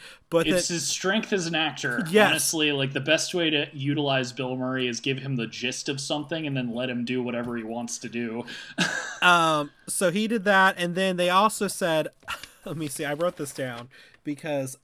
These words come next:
Speaker 1: I thought, I thought this was hilarious. Um, the, I believe the director said, or somebody said that he thought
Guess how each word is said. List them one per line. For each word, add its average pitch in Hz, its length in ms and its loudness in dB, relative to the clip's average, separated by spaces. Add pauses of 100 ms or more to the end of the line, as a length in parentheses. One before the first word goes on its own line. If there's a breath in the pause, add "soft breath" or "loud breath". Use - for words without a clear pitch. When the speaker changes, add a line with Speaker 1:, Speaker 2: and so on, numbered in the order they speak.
Speaker 1:
I 196 220 0
thought, 151 560 -4 (640)
I 175 140 2
thought 165 220 -2
this 151 200 -2
was 147 120 -6
hilarious. 123 680 -6
Um, 123 1040 -6 (680 loud breath)
the, 160 560 -8
I 156 120 -4
believe 185 560 -6
the 170 80 -6
director 135 840 -6 (1000)
said, 127 600 -6
or 131 320 -2
somebody 151 400 -4
said 143 280 -4
that 131 100 -4
he 131 220 -10
thought 131 440 -6